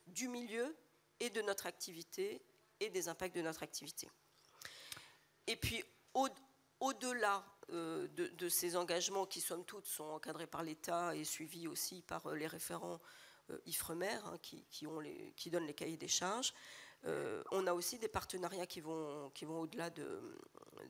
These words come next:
de, de nos obligations purement légales,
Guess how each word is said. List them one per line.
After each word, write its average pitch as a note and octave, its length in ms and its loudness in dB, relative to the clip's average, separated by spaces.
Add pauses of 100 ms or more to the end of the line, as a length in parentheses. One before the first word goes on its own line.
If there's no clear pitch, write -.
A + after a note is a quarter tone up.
de, - 100 -12 (220)
de D#3+ 140 -4
nos D3+ 360 -2
obligations E3 480 0
purement E3 260 -2
légales, F#3 480 0